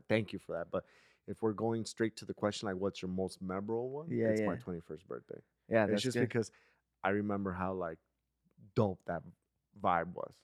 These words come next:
Speaker 2: Well, that's, I mean, look, the way you're talking about it, you can see you lighting up and everything. So that's
Speaker 1: Yeah,
Speaker 2: cool.
Speaker 1: yeah, it was
Speaker 2: That's
Speaker 1: a
Speaker 2: a good
Speaker 1: dope
Speaker 2: time.
Speaker 1: vibe.
Speaker 2: That's dope.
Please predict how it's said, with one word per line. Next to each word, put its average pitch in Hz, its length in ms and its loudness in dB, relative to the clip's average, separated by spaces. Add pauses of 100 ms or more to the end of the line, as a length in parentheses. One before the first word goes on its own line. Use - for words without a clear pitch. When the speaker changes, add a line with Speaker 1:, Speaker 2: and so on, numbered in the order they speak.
(140)
Speaker 2:
Well, 123 140 6
that's, 135 280 10
I 120 80 10
mean, 123 340 6
look, 127 240 10
the 113 80 2
way 120 140 10
you're 123 80 8
talking 117 280 4
about 98 220 6
it, 101 60 4
you 101 80 0
can 107 140 -6
see - 180 -4
you 104 140 2
lighting 92 280 0
up 92 180 -4
and - 100 -6
everything. 82 220 -2
So 101 160 8
that's 113 180 8
Speaker 1:
Yeah, - 40 -12
Speaker 2:
cool. 101 280 0
Speaker 1:
yeah, 107 60 0
it 87 180 -2
was 90 80 -12
Speaker 2:
That's 95 120 -2
Speaker 1:
a - 20 -10
Speaker 2:
a 95 40 -8
good 95 80 0
Speaker 1:
dope 85 80 -2
Speaker 2:
time. 107 260 2
Speaker 1:
vibe. - 40 -2
Speaker 2:
That's 95 140 -2
dope. 92 240 0